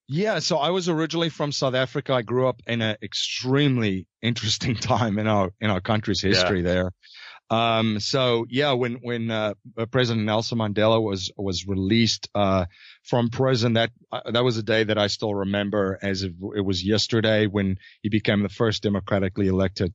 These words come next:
Speaker 1: uh, president in South Africa. I was still in high school at that stage. So it was quite of a, a, a big change. He had a huge impact on my life, the way that I think,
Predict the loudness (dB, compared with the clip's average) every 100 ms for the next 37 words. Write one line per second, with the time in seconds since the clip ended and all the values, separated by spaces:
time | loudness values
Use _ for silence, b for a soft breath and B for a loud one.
0 | 0 0 0 -2 0 0 0 0 -2 0
1 | 2 2 2 0 0 2 2 0 0 0
2 | 0 0 0 0 0 0 0 2 0 0
3 | -2 0 0 -4 -12 B B B -2 -2
4 | 0 -4 -4 0 2 2 0 -2 -2 -6
5 | -6 -6 -6 -6 -4 -4 -2 -2 0 0
6 | 0 0 0 0 -2 -2 -2 0 0 0
7 | -2 0 2 2 0 0 0 2 2 0
8 | -2 -4 -2 0 0 -4